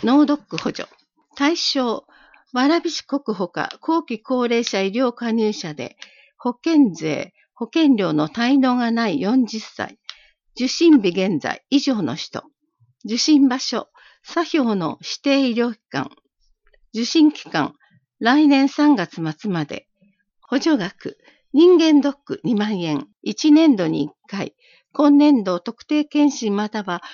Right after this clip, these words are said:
後期高齢者健診を受診する場合は利用不可。脳ドック二万五千円、三年度に一回。同年度内にペット健診の補助を受ける場合は利用不可。なお、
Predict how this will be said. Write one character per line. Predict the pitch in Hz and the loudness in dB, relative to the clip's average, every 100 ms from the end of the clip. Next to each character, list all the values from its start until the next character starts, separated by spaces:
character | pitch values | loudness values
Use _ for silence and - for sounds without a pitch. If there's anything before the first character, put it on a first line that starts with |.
| - _ | -20 _
後 | - 330 | -2 -2
期 | - 220 | -2 -8
高 | - 254 | -4 -2
齢 | 247 247 | 0 -2
者 | 240 226 | -4 -6
健 | - 233 | -2 -2
診 | - - 175 | -2 -4 -4
を | |
受 | 160 175 | -4 -6
診 | - 240 233 | -4 -2 -2
す | - | -4
る | 208 | -6
場 | 202 196 | -4 -4
合 | 190 | -4
は | 170 175 - | -6 -8 -10
利 | 165 214 | -6 -2
用 | 208 202 | -2 -2
不 | - | -8
可。 | - - _ _ _ _ _ - | -12 -14 _ _ _ _ _ 0
脳 | 262 320 | 4 4
ド | 302 | 2
ッ | 294 _ | -4 _
ク | - - - _ _ | -10 -10 -10 _ _
二 | 208 233 | 0 4
万 | 302 311 170 | 4 4 2
五 | 143 | -2
千 | - 180 165 151 | -6 -4 -2 -2
円、 | 151 - _ _ _ _ | -2 -6 _ _ _ _
三 | - 311 349 | 0 4 6
年 | 339 294 | 8 6
度 | 185 | 2
に | 156 | -2
一 | 147 - - | -4 -6 -10
回。 | 165 131 - _ _ _ | -8 -8 -12 _ _ _
同 | 233 294 | 2 6
年 | 294 320 294 | 6 6 4
度 | 277 | 4
内 | 233 196 160 | 0 -2 -2
に | 147 139 _ | -4 -6 _
ペ | 254 | -8
ッ | 262 | -6
ト | 302 | -6
健 | 294 311 302 | -2 2 2
診 | - 196 170 | 0 -4 -4
の | 175 | -4
補 | 254 | -4
助 | 226 | -2
を | 170 | -2
受 | 156 254 | -4 -6
け | 202 | -6
る | 170 | -6
場 | 170 | -6
合 | 165 | -8
は | 165 151 - 165 | -8 -10 -12 -8
利 | 190 | -4
用 | 208 196 | -2 -2
不 | 190 | -6
可。 | - - _ _ _ _ _ _ _ | -14 -14 _ _ _ _ _ _ _
な | 254 311 | 0 2
お、 | 226 | 2